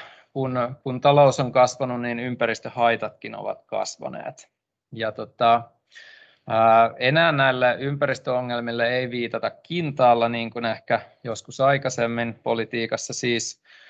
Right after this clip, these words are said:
mutta, mutta, ää, nyt oikeastaan kaikki valtiolliset kasvustrategiat, ne nojaa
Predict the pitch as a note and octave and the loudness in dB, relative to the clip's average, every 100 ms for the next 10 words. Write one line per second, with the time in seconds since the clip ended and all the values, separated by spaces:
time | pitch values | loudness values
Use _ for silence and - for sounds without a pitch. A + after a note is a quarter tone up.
0 | - _ - A#2 A#2+ A2+ _ _ - A#2+ | -20 _ -12 -6 -4 -4 _ _ 4 6
1 | A#2 A2 - _ _ B2 A#2 A#2 - A#2+ | 8 6 0 _ _ -6 -6 -6 0 4
2 | A#2 - _ _ _ _ _ _ _ - | 4 0 _ _ _ _ _ _ _ -16
3 | - G#2+ A2+ A2+ G#2+ - C#3 C#3+ C#3+ - | -6 -2 0 -2 -4 -6 0 0 0 -6
4 | - _ B2 B2 C3 - C3+ C3 D#3 D3+ | -18 _ -2 2 0 2 0 4 4 2
5 | B2 C3+ C3+ C3+ B2 A#2+ A#2 A2+ - B2 | -2 2 2 0 -4 -4 -6 -6 0 0
6 | - A#2+ - A#2 A2 A2+ A2 A2 A2 B2 | 0 -8 -6 -4 -4 -6 -6 -6 -6 -4
7 | B2+ C#3 C#3 B2+ A2 | -2 2 6 6 6